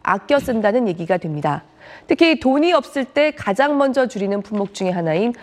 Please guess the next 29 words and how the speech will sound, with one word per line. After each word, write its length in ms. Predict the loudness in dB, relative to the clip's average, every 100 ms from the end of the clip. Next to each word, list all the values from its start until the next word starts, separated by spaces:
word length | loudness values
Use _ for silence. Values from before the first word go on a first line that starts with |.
| -12
옷이나 540 | 2 2 2 2 2 2
신발 360 | 0 0 2
같은 260 | 2 0 0
데 100 | 0
쓰는 240 | 0 -4
돈은 300 | -2 0 0 -2 -16 -4
칠 240 | 0 0
점 200 | 2 0
구 140 | -2 -6
퍼센트나 580 | 0 2 2 0 0 0
감소했고요. 720 | -2 -6 -6 -4 2 2 0 -12 -20 -14 2
또 280 | 2 2 -4
덜 380 | 2 4 4 0
돌아다닙니다. 1040 | 0 0 0 -4 -8 -8 -8 0 2 0 -6 -20 -20 -2
보시는 300 | 0 2 2
것처럼 420 | 2 2 2 0
교통비도 540 | -2 -2 0 0 2 2
아꼈고 520 | 0 -4 -6 -4 -4 -10 _
통신료도 680 | -6 -2 0 -2 -2 -2 -4
줄였습니다. 680 | -4 -4 -4 -10 -8 -10 -12 _ -20 -8
그러니까 220 | -2 -2 4
꼭 220 | 2 2
쓸 200 | 0 -2
수밖에 400 | 0 0 0 2
없는 240 | 2 2 -4
품목들, 560 | -4 -4 -2 -4 -4 -12 -20 _
가격이 480 | -4 0 2 2 2
많이 300 | 2 2 2
오른 340 | 2 2 0